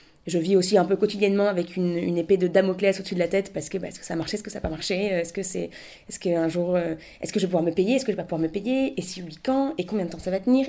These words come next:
et en plus il y a le covid, et puis maintenant il y a la crise, et puis maintenant il y a ces... enfin, il y a, il y a, il y a tellement de trucs que tu vis que vivre ça toute seule, c'est, je le, faut que je le souhaite à personne, quoi. Vraiment, je, je le souhaite à personne. Donc, être entouré, c'est vraiment,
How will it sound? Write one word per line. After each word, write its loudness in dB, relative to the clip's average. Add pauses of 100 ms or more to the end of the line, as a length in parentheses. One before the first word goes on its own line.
et 0
en -2
plus -12
il -6
y -2
a -4
le -8
covid, 0
et 0
puis -4
maintenant 2
il 0
y 0
a -4
la -6
crise, 2
et -4
puis -6
maintenant -4
il -2
y -8
a -8
ces... -12 (260)
enfin, -2 (420)
il 8
y 10
a, 6
il -2
y 8
a, 4 (140)
il 0
y 6
a 2
tellement 4
de 4
trucs -2
que -4
tu -6
vis 2
que 6 (260)
vivre 0
ça -2
toute -10
seule, 4
c'est, 2 (1800)
je -2
le, -4
faut -4
que 0
je -10
le 0
souhaite -2
à -4
personne, -6
quoi. -14
Vraiment, -2
je, -2
je -4
le -4
souhaite -6
à -8
personne. -2
Donc, -2
être -10
entouré, -4
c'est -6
vraiment, -4